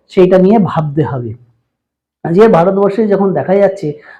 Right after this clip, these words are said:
আমাদের গণতান্ত্রিক পরিবেশের যে প্রশ্নগুলো, সেইটা নিয়ে অনেকেই মানুষেরা কথা বলছেন, কিন্তু এই গণতান্ত্রিক পরিবেশের যে, আহ, ধ্বংস হচ্ছে, গণতান্ত্রিক পরিবেশের যে ক্রাইসিস তৈরি হচ্ছে, তার সঙ্গে পরিবেশের ক্রাইসিস যদি দেখা যায়, একেবারে তুলার এদিক আর ওদিক। তো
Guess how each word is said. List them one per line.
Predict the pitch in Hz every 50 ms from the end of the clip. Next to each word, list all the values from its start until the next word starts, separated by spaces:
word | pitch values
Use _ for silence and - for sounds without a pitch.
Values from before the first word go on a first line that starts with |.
| _
আমাদের | - 165 185 190 190 208 180
গণতান্ত্রিক | 156 160 160 180 196 226 240 220 262 269 240 - -
পরিবেশের | 214 196 190 196 214 208 214 220 220 202 185 165
যে | 170 180
প্রশ্নগুলো, | 180 185 156 156 156 - 208 202 196 175 156 151 143
সেইটা | - - 226 226 269
নিয়ে | 262 277 269
অনেকেই | 240 247 269 262 302 339 359
মানুষেরা | 320 262 240 226 - - 214 202 - -
কথা | 143 139 - 156
বলছেন, | 143 120 107 107 - 113 113 - _ _ _ _ _ _ -
কিন্তু | 240 226 277 262
এই | 269 254
গণতান্ত্রিক | 202 196 - - - - 247 247 240 220 247 269 262 269 - -
পরিবেশের | 208 202 196 208 208 233 226 - 294 277 240 208
যে, | 240 247 247
আহ, | 240 240 247 - - 160 160 156 156 139
ধ্বংস | 120 117 170 196 202 - 233
হচ্ছে, | 196 160 - - 160 156
গণতান্ত্রিক | 156 156 180 202 202 220 220 214 226 220 220
পরিবেশের | - 196 202 208 208 208 - 233 185
যে | 175 196 196 196 - - - - _ _
ক্রাইসিস | - 190 220 226 - 302 262 - -
তৈরি | 226 202 190 185 185
হচ্ছে, | 185 180 190 233
তার | 233 - 190 185 190 - -
সঙ্গে | 262 262 269 262
পরিবেশের | 262 - 208 226 262 311 277 - 285 269
ক্রাইসিস | 269 - 196 190 185 190 269 277 262 - - _ _ _ _ _ -
যদি | 165 196 214 240
দেখা | 226 214 190 - - 214
যায়, | 202 233 254 285 277 -
একেবারে | 190 180 185 - 208 208 214 226 262 262
তুলার | 254 214 190 190 202 208 202
এদিক | 185 170 165 185 254 294 - 208
আর | 180 165 151
ওদিক। | 131 131 120 127 117 - - - - _ _ _ _ _ _ _ _ -
তো | 240